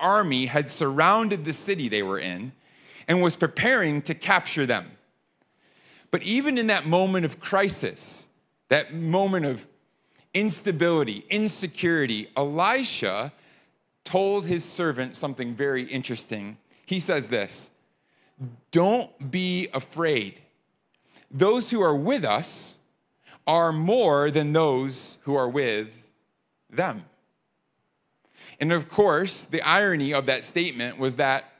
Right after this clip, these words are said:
we know it was only just the two of them there. They were the only ones there. It's the servant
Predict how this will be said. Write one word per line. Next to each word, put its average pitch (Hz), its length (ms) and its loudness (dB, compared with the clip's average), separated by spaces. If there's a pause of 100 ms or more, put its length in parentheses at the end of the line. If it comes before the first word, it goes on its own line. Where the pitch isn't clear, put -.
(640)
we 180 140 2
know 139 220 2
it 143 100 0
was 143 120 -2
only 160 180 0
just 151 180 -4
the 151 80 -6
two 214 220 -4
of 135 140 -4
them 98 120 -8
there. - 380 -6 (2000)
They 175 200 4
were 208 120 2
the 175 100 2
only 175 200 2
ones 175 400 -2 (380)
there. 147 480 0 (960)
It's 170 220 0
the 180 120 -4
servant 220 600 0